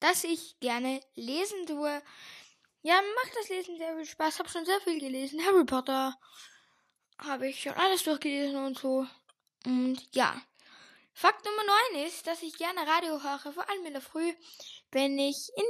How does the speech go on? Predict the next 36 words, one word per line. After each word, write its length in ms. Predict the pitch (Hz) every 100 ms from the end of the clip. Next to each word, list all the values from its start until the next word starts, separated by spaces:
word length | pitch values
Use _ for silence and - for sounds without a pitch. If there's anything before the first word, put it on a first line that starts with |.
| 440
die 100 | 349
Schule 360 | - 311 302
fahre. 680 | 302 - 269 262 262 262 262 262 - _ _ _ _ -
Und 380 | 277 285 285
das 160 | 285 359
macht 280 | 466 494 -
mir 120 | 381 320
halt 380 | 302 302 - - _ _ _ _
viel 320 | - 349 359
Spaß. 640 | - - 254 247 254 262 -
Und 120 | 370 403
ich 60 |
würde 200 | 311 262
sagen, 560 | 240 233 226 220 220 220
wir 120 | 262
kommen 260 | 330 330 302
zum 340 | - 226 240 - _ _ -
zehnten 420 | 294 311 302 294
und 220 | 370 415
letzten 400 | 240 220 - 262
Fakt. 500 | 262 262 254 254 - - _ _
Let's 680 | 233 214 208 - - - - _ _ _
go! 420 | - 233 233 - - _ _ _ _ _ _ _ _
Ja, 280 | - 403 453 294
Fakt 260 | 311 453 -
Nummer 220 | 427 415
zehn 200 | 392 349 330
wäre, 320 | 285 285 294
dass 240 | 349 466
mir 180 | 427 381 359
die 100 | 339
zwei 240 | 320 311 269
Sportarten 600 | - 247 240 - 240 240
Fußball 420 | - 370 370 285
und 160 | 254 240
Tennis 400 | - 226 233